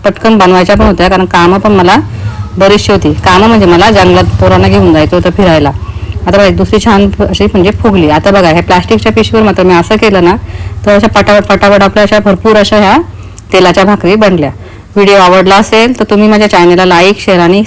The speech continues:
सबस्क्राईब करा आणि छान कमेंट करा. आणि ही रेसिपी ना तुम्ही नक्कीच करून बघा आणि तुम्हाला ती आवडेल आणि मला खाल्ल्यानंतर, तुम्ही केल्यानंतर खाल तेव्हा मला कमेंट करून ती सांगा आणि व्हिडिओ कसा वाटला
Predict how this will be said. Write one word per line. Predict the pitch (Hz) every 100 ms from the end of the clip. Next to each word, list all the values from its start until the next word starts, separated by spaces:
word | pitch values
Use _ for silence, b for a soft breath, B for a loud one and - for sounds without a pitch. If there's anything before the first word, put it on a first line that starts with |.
| -
सबस्क्राईब | 185 - 208 214
करा | 175 185
आणि | 190 202
छान | - 208 220
कमेंट | 185 170 170
करा. | 160 208 - B B B
आणि | - 214
ही | 208
रेसिपी | 202 196 233 240
ना | 240
तुम्ही | 247 240 254 285 285
नक्कीच | 311 - 285 -
करून | 220 190 185
बघा | 185 180
आणि | 220 190 202
तुम्हाला | 196 196
ती | 196
आवडेल | 190 165 165 208
आणि | 190
मला | 196 175 208 - B B B B -
खाल्ल्यानंतर, | 202 185 190 196 202 208
तुम्ही | 208 214 233 349 - - - -
केल्यानंतर | 196 196 196 220 214
खाल | 202 170
तेव्हा | 196 202
मला | 196 247
कमेंट | 202 180 175
करून | 180 180
ती | 175 226 339 B B B B B
सांगा | - 226 208 185 151 - - - -
आणि | - 185
व्हिडिओ | 202 196 190 180
कसा | 202 226
वाटला | 220 196 196 208